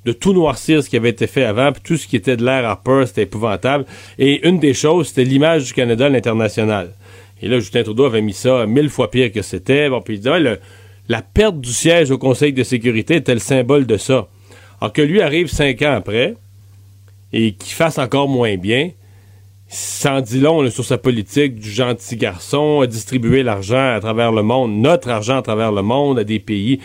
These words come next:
particulièrement au cours des derniers mois. Bon, toujours sous des bonnes causes, de l'aide internationale, mais on voyait bien, là, que c'est une aide internationale qui était distribuée d'une façon intéressée.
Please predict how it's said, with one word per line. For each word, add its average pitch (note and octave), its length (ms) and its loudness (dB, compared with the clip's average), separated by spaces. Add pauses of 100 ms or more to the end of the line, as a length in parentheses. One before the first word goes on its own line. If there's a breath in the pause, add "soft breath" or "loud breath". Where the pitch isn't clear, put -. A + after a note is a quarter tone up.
(260 loud breath)
particulièrement B2 480 0
au C3 80 0
cours B2+ 180 0
des A2+ 100 0
derniers G2+ 340 -2
mois. B2 260 2
Bon, G2 220 -8 (300 soft breath)
toujours E3 300 4
sous C#3+ 140 -4
des C#3+ 100 2
bonnes B2+ 240 2
causes, D#3 280 2
de A#2+ 40 0
l'aide B2+ 300 0
internationale, A#2+ 720 -2
mais F#2+ 160 -10 (340 soft breath)
on F2+ 80 -8
voyait A2 300 2
bien, C3+ 180 2
là, A2+ 80 -2
que - 100 -8
c'est A#2 80 -6
une G#2+ 60 -2
aide A#2+ 140 2
internationale A2 640 0
qui - 80 -8
était A2 180 -2
distribuée G#2 500 -2
d'une G#2 120 -4
façon A2 320 -2
intéressée. G#2+ 640 -2